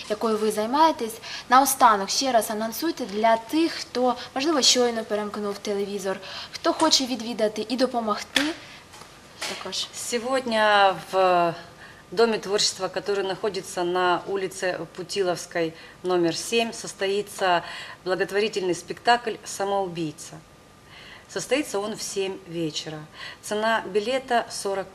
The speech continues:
Speaker 2: гривен. Приходите, будем рады вас видеть.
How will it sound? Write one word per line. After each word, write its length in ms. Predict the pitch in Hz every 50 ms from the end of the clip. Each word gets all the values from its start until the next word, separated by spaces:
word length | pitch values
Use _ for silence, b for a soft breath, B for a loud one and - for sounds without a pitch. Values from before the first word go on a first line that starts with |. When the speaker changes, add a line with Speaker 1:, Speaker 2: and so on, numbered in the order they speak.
| - 170
Speaker 2:
гривен. 440 | 175 165 160 160 147 151 151 147 147 - - - B B B B B B B B B B B - - - - - - - - - - - - - - - - - -
Приходите, 560 | - 185 - 208 190 170 180 170 - - - 160 160 - - 165
будем 280 | 185 208 185 196 180
рады 260 | 165 160 160 151 156 151
вас 220 | 151 147 - -
видеть. 360 | 151 143 143 - - - -